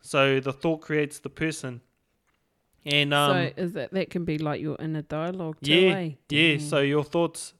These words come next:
Speaker 1: basically create the person that you are. So when it comes to money, it's the same thing. Your thoughts around money creates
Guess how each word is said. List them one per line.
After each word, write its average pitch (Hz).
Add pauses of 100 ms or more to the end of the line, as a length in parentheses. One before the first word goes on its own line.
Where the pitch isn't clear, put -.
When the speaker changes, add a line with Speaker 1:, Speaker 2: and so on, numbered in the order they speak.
Speaker 1:
basically 143 (180)
create 143
the 139
person 151
that 135
you 131
are. 156 (340)
So 143
when 165
it 147
comes 147
to 196
money, 190 (440)
it's 143
the 147
same 160
thing. 196
Your 151
thoughts 196
around 160
money 175
creates 156